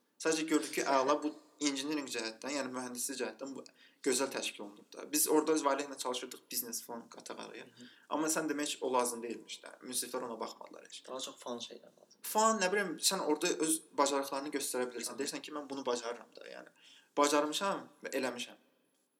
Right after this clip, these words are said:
Speaker 1: Biri var, e, biri var bacarıb eləyə bilmirsən, bir də var bacarmışam və eləmişəm. Digər bir layihə, məsələn, mənim xoşuma gəlmişdi.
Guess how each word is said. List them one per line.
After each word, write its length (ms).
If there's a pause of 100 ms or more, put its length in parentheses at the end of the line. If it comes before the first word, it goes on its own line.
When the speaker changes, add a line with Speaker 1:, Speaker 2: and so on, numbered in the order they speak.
(120)
Speaker 1:
Biri 160
var, 220
e, 180
biri 140
var 200
bacarıb 320
eləyə 240
bilmirsən, 460 (120)
bir 80
də 80
var 160
bacarmışam 520
və 80
eləmişəm. 380 (1080)
Digər 260
bir 140
layihə, 260
məsələn, 300
mənim 160
xoşuma 260
gəlmişdi. 480